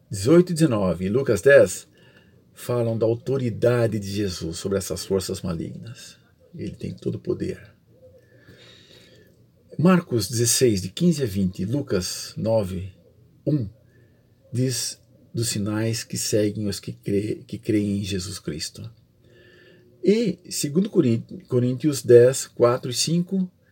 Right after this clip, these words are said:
fala das armas poderosas que a igreja tem, que cada um de nós temos em Deus.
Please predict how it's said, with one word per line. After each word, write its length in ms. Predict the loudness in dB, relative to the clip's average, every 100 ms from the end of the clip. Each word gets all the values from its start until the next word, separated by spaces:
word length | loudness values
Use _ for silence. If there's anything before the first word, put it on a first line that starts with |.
| _ _ -18
fala 500 | -10 -8 -6 -8 -8 -4
das 420 | -2 -2 -10 -16 _
armas 440 | -4 -4 -6 -10 -12 _ 2
poderosas 920 | 6 8 8 6 4 2 -2 -4 -4
que 120 | -2
a 20 |
igreja 440 | 0 2 0 0 -2
tem, 420 | -2 -2 -4 -6
que 160 | -10 -4
cada 340 | 0 2 0
um 60 | -4
de 100 | -4
nós 220 | -6 -6
temos 580 | -4 -4 -4 -6 -10 -16 -20 -20 _ _ -2
em 240 | 0 0
Deus. 720 | -2 -4 -6 -10 -16 -16 -18